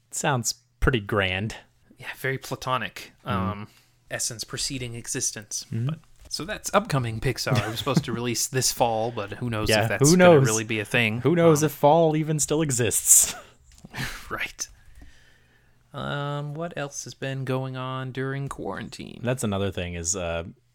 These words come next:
Speaker 1: Kelsey often helps out at band camp, and she was gonna do it this year when it was planned to be in June,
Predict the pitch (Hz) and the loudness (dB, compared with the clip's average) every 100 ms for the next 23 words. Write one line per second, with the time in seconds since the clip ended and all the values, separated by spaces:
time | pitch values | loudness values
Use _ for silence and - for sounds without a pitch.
0 | _ - 101 90 101 90 - 98 90 - | _ -6 -6 -4 -6 -10 -10 -4 -4 -4
1 | 87 82 82 - - 95 87 - 87 80 | -10 -10 -12 -14 -10 -6 -4 -2 -2 -4
2 | 80 95 107 - 113 104 101 - 90 - | -4 -2 -2 -2 -2 -2 -6 -8 -8 -4
3 | 120 98 87 82 90 - 87 78 78 80 | -2 -2 -4 -4 -4 -6 -6 -8 -8 -10
4 | 76 80 - 87 80 78 82 80 82 101 | -10 -12 -10 -10 -8 -10 -10 -10 -8 -4
5 | 107 90 | -4 -6